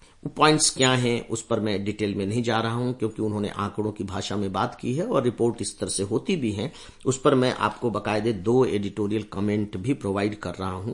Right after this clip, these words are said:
वो सब आप अपने अपने ढंग से देख लेंगे। अ, लेकिन जो महत्वपूर्ण बात है वो ये है कि हमारे जो primary education की हालत है बहुत अधिक बुरी है, मतलब पांचवीं तक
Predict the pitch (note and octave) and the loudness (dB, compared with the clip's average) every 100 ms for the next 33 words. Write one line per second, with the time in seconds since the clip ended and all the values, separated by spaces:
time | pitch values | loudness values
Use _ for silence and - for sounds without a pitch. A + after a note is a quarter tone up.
0 | - G2+ F#2+ F#2+ F2+ F#2+ F#2 - F2+ F2 | -2 0 0 -2 -4 -4 -6 -4 -6 -4
1 | E2 F2+ - F#2+ C3 D#3+ A2 G2+ A2 - | -6 -6 -4 4 4 6 4 2 0 -4
2 | - - - - - - - - C#3+ E3 | -18 -18 -18 -18 -18 -20 -2 6 8 10
3 | G#3 A#3 G#3+ C3+ C3 - A3 A3 C4 A#3+ | 8 8 8 8 6 4 0 2 4 4
4 | C#3+ A#2 G#2+ - - A1+ - - - - | 4 4 2 -2 -12 -12 -16 -20 -16 -16
5 | - - - C3 A#2 A#2 A2+ B2+ D#3+ C#3 | -16 -10 0 2 4 4 4 4 2 4
6 | C#3+ C#3 - - - - _ _ - - | 4 4 0 -16 -20 -20 _ _ -16 -4
7 | A#2+ C#3 F#3+ F3 D#3+ - A#2+ E3 G#3+ F#3+ | 2 6 6 6 2 2 2 4 4 4
8 | D3 C3+ C3 B2+ B2 - F#2+ F#2+ G2+ G2+ | 2 0 -2 0 -4 -4 -6 -4 -4 -6
9 | - F#2 - - - - - - - - | -8 -10 -12 -20 -20 -20 -20 -20 -20 -14
10 | G#2+ D#3 D3+ G#3 - - A#2+ C3 - F2+ | -6 -2 4 4 4 -2 -2 0 -4 -6
11 | G2+ F#2+ F2+ - - G#2+ A#2+ C3+ - C3+ | -6 -4 -6 -12 -12 -6 0 0 4 6
12 | C#3+ - E3+ F#3 F3+ - D#3 | 8 6 4 4 4 2 0